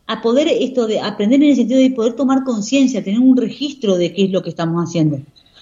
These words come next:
Así que, bueno, eh, digamos, un poco la propuesta era esa.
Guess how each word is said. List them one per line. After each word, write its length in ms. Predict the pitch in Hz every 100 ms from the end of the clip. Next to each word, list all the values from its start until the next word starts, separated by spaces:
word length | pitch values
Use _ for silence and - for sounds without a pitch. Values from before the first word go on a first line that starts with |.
| - - -
Así 220 | 233 349
que, 100 | 359
bueno, 240 | 330 269
eh, 140 | 247 240
digamos, 260 | 262 254
un 140 | 240 240
poco 200 | 311 302
la 160 | 269 262
propuesta 360 | 220 269 269
era 160 | 269 226
esa. 460 | 208 - 151 -